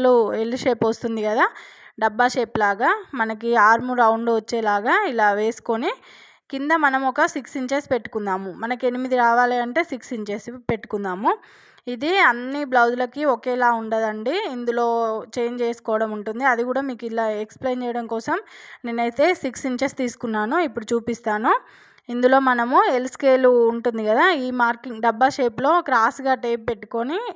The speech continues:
ఆ, వన్ అండ్ హాఫ్ ఇంచ్ అయితే తీసుకోవాలండి. ఎయిట్, ఎయిట్ వచ్చింది కదా, దానివల్ల వన్ అండ్ హాఫ్ ఇంచ్ అయితే తీసుకోవాలి. తీసుకొని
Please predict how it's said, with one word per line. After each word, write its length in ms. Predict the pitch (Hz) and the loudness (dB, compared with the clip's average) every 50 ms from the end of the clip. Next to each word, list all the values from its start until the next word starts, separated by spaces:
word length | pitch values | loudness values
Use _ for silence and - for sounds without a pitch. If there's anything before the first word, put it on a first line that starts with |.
| - - - | -12 -10 -4
ఆ, 340 | - 233 233 233 233 226 226 226 | -2 2 2 4 4 2 4 4
వన్ 140 | 233 233 240 | 2 2 2
అండ్ 140 | 254 262 262 | 2 2 2
హాఫ్ 160 | 262 262 262 | 2 2 -2
ఇంచ్ 180 | 240 240 226 | -10 -6 -6
అయితే 200 | 247 233 226 285 | -6 -6 -4 -6
తీసుకోవాలండి. 840 | 285 - 254 247 - - - 233 214 208 202 196 190 196 202 233 349 480 - - - - - - _ _ _ _ | -6 -6 -8 -10 -10 -8 -4 -2 -2 -2 -2 -4 -6 -4 -6 -4 -6 -6 -6 -10 -20 -20 -20 -20 _ _ _ _
ఎయిట్, 300 | 233 233 226 233 240 233 277 262 247 240 233 214 196 208 | -2 0 0 0 0 0 0 2 2 4 4 2 2 2
ఎయిట్ 300 | 226 226 226 233 233 233 | 0 0 0 0 2 0
వచ్చింది 340 | 254 240 233 - 254 233 214 | 0 0 0 -4 -6 -4 -2
కదా, 380 | 214 202 202 240 302 403 440 415 359 | -2 0 2 4 2 2 2 -2 -2
దానివల్ల 480 | 247 233 226 226 226 226 220 226 254 294 294 262 214 196 | 0 0 0 0 0 -2 -2 2 4 4 4 4 4 2
వన్ 160 | 214 220 220 | 0 -2 -2
అండ్ 120 | 233 233 240 | 0 0 0
హాఫ్ 160 | 240 233 262 | 0 0 -2
ఇంచ్ 180 | 233 226 220 | -8 -6 -4
అయితే 220 | 247 233 220 254 269 | -4 -4 -4 -4 -6
తీసుకోవాలి. 600 | 247 247 226 220 - - 214 190 196 214 277 320 | -6 -6 -8 -8 -4 -2 0 0 2 0 -2 -4
తీసుకొని 580 | 311 254 247 233 - - - 240 240 262 349 | -4 -6 -8 -8 -8 -4 -2 -2 -2 0 -2